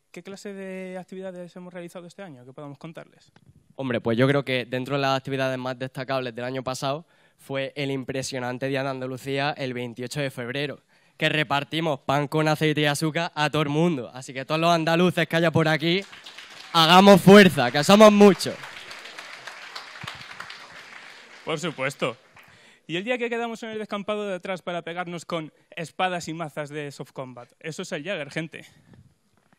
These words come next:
Speaker 2: Y bueno, también hicimos otras cositas. Estuvimos organizando un concurso bisemanal llamado, eh, Piscoarte, donde todas las personas que querían participar, pues, podían enviar cualquier tipo de expresión artística,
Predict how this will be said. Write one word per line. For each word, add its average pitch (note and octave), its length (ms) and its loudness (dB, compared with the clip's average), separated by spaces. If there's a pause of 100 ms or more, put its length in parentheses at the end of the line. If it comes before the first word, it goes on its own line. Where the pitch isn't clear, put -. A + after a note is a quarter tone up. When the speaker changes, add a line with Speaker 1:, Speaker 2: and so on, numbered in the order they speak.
(560)
Speaker 2:
Y - 80 -8
bueno, C3 240 2
también A#2+ 280 -4
hicimos C3 340 -2
otras B2 180 -4
cositas. C#3 560 -2
Estuvimos C3 320 -4
organizando C3+ 720 -4
un B2+ 100 -8
concurso C#3 460 -8
bisemanal C3 640 -6 (260)
llamado, B2+ 480 -4 (240)
eh, B2 380 -6
Piscoarte, C#3+ 800 -2 (420)
donde B2+ 320 -8
todas D3 220 0
las D3 120 -2
personas D3 440 -2
que D#3 120 -8
querían C#3 300 -2
participar, D3 640 -6
pues, C3+ 120 -12
podían B2+ 280 -10
enviar C3 300 -10
cualquier C#3+ 440 -8
tipo D#3 300 2
de D#3 80 0
expresión C#3+ 380 -4
artística, B2+ 600 -8